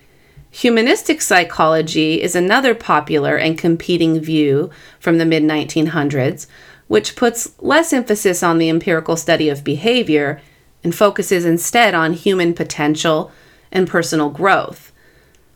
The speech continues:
Ultimately, all these different views of psychology highlight important psychosocial factors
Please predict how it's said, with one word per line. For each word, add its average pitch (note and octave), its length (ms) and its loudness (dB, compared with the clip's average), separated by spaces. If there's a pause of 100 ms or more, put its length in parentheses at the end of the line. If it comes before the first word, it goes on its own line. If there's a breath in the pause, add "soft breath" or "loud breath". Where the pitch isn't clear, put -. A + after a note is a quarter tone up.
(200)
Ultimately, A#3+ 720 0
all C4+ 180 2
these E4+ 220 0
different A3+ 340 -2
views F3+ 260 0
of E3 80 -2
psychology E3+ 800 0
highlight F3 640 0
important F#3 640 0
psychosocial F3 800 -2
factors E3+ 680 0